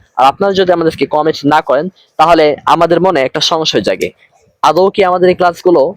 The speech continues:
মানুষের উপকারে আসতেছে? এগুলো কি আদৌ তালিবুল ইলমদের জন্য কল্যাণকামী হচ্ছে, নাকি এগুলো তাদের জন্য বোঝা হচ্ছে? এই বিষয়টা নিয়েই আমরা অনেক সময় সংশয় থাকার কারণে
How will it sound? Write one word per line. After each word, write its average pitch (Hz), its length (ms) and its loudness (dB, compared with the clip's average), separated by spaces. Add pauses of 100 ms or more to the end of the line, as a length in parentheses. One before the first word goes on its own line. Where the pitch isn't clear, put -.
(120)
মানুষের 135 320 0 (140)
উপকারে 165 320 0
আসতেছে? - 500 -2 (340)
এগুলো 170 280 2
কি - 120 -2 (160)
আদৌ 139 360 0
তালিবুল 160 400 0
ইলমদের 170 320 0
জন্য 170 260 0
কল্যাণকামী 160 560 -2
হচ্ছে, 165 360 -2
নাকি 113 260 -6
এগুলো 156 260 0
তাদের 151 260 -2
জন্য 147 200 -2
বোঝা 123 380 -4
হচ্ছে? - 320 -6 (800)
এই 208 140 0
বিষয়টা 214 520 0
নিয়েই 175 380 0
আমরা 156 160 -2
অনেক 147 140 -4
সময় 139 140 0
সংশয় 160 400 -2
থাকার 156 300 -4
কারণে 151 280 -2